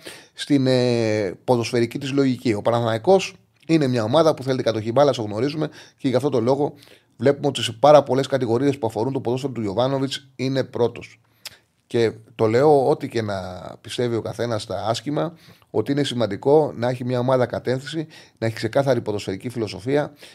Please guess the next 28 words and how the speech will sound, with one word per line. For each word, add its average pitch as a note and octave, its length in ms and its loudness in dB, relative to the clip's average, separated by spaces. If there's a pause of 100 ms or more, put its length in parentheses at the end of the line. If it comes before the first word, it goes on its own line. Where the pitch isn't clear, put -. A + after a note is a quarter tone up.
(120)
για A#2 160 0
να G#2+ 120 0
ξέρει C#3+ 240 -2
τι B2+ 100 -10
παίζει C#3+ 220 0
στο B2+ 160 -4
γήπεδο. A2+ 480 -6 (380)
Από G#2 200 -4
εκεί C3 140 -2
πέρα C3 260 8
δεν C3 140 0
υπάρχει B2 240 0
προ-, A2 180 -4 (200)
προπονητής G2 640 -6 (380)
ο G2+ 80 -2
οποίος, C#3+ 560 2 (180)
ε, A2 120 -6
δεν B2+ 400 0 (100)
κάνει C3 340 4
λάθη. A2+ 460 2
Όλοι C3+ 240 2
οι - 40 -6
προπονητές, G#2+ 720 -4 (580)
ε, A2 640 0 (440)
κάνουν B2+ 340 6
λάθη. G#2+ 300 -2 (320)
Κανένας A2+ 400 0
προπονητής G#2 760 -4